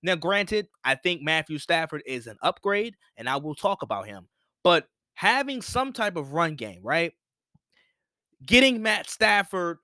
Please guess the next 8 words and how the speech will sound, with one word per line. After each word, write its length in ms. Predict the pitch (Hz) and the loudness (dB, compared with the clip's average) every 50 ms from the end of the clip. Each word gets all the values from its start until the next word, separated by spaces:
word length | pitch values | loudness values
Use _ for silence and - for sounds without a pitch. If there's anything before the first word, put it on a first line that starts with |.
| _ _ - | _ _ -4
a 80 | 156 | -2
little 300 | 165 180 214 240 247 240 | 0 2 2 2 0 0
bit 300 | 190 185 220 208 - - | 0 2 2 2 2 0
comfortable, 640 | - - - - - 220 208 185 - - 139 120 120 | -8 -12 -8 -4 -2 -2 -2 -4 -6 -8 -8 -8 -8
because 240 | 120 - - 196 160 | -8 -6 -4 -4 -4
when 180 | 165 202 185 165 | -4 -6 -6 -2
he's 300 | 220 311 453 494 - - | 0 0 0 0 -2 -4
comfortable, 720 | - - 220 240 247 - - 254 226 247 247 254 254 | -4 -2 -2 -2 -2 -4 -8 -8 -8 -8 -8 -10 -10